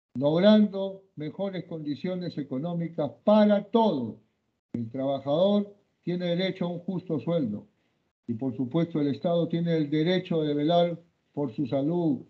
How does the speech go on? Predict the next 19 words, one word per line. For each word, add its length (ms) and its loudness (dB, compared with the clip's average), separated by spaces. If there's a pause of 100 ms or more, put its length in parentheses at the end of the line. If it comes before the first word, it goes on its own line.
(120)
por 200 0
su 100 -2
educación, 760 0 (300)
por 220 0
su 120 -2
seguridad. 680 0 (720)
Era 220 6
la 160 6
primera 380 2
vez 140 4
que 140 -2
se 120 -6
invocaba 680 0
a 100 -2
los 180 -4
trabajadores. 680 -2 (540)
La 80 8
única 380 6
vez 400 0